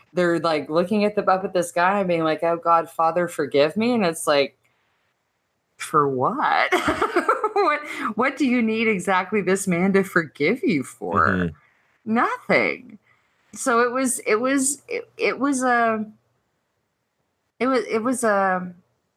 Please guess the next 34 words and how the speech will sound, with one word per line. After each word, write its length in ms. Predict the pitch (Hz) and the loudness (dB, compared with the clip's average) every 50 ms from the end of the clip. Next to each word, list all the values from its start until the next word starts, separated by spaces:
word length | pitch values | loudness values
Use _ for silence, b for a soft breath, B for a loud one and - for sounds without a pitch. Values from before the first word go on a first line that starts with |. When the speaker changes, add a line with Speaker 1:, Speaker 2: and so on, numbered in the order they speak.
| _ _ _ _ _ _ _ - 185 | _ _ _ _ _ _ _ -6 -4
Speaker 1:
definitely 480 | 180 202 214 220 220 247 202 220 214 196 | 2 2 2 2 2 0 0 0 2 0
a 80 | 180 | 0
thought-provoking 840 | 180 - 180 180 165 - - 170 143 160 156 151 151 160 143 135 147 139 | 2 2 0 0 0 0 -4 -4 0 0 0 0 0 -4 -4 -4 -4 -6
film 460 | - 143 151 147 135 120 117 139 - _ _ _ b b b b b b b b | -4 -2 0 0 0 -2 -6 -10 -18 _ _ _ b b b b b b b b
in, 200 | - 180 175 180 165 | -2 0 0 2 2
in, 240 | 139 180 180 180 175 | 2 2 2 2 2
in 200 | 139 175 175 175 | 2 2 2 4
that 220 | 170 156 123 120 | 2 2 0 0
way. 440 | 139 160 165 165 139 104 95 87 76 | 0 2 2 2 2 0 0 -2 0
And 240 | 143 156 147 147 151 | 0 0 0 2 2
like 420 | 135 151 165 151 165 170 170 175 | 2 0 0 0 0 -2 0 0
I 80 | 170 170 | 0 -2
said, 360 | 156 - 196 185 170 156 139 | 0 0 0 2 2 0 2
I'm, 300 | 151 156 156 156 151 - - | 2 0 0 0 -4 -4 -4
I'm 140 | 151 160 - | -4 -2 -2
always 400 | - 151 165 170 185 185 180 - | 0 0 2 2 0 0 0 -2
a 120 | 175 165 | -4 -4
proponent 680 | - - 170 - - - 170 170 175 180 170 165 127 - | -4 -8 -14 -12 -2 0 0 2 2 2 0 0 -2 -2
of 540 | 147 139 139 143 143 139 131 - - - _ _ - | -2 0 2 2 0 0 -2 -6 -14 -20 _ _ 0
let's 560 | 160 165 175 170 - - - - - - - _ _ - - | 2 2 2 2 0 -4 -4 -4 -4 -8 -12 _ _ -20 -8
throw 220 | - 185 170 170 | -4 -2 0 0
as 120 | 170 170 180 | 0 0 0
much 260 | 170 165 165 - - | -2 -2 -2 -4 -2
menstrual 440 | 156 151 160 175 175 - - 160 139 | -2 0 0 -2 -2 -2 -2 -2 0
blood 260 | 147 160 160 156 156 | 0 0 0 0 2
out 160 | 160 160 156 | 0 0 0
in 80 | 151 156 | 0 -2
their 140 | 147 147 | -6 -6
faces 480 | - - 156 151 165 165 - 175 151 156 | -4 0 0 0 0 0 -2 -4 -2 -2
as 160 | 160 147 160 | -2 -4 -2
we 100 | 151 139 | -6 -6
can. 380 | - - 185 208 262 302 302 226 | -6 -6 -6 -4 -2 0 0 0
But 160 | 175 175 - | -2 -2 -2
these, 260 | - 220 233 226 - | -2 -2 -2 -2 -4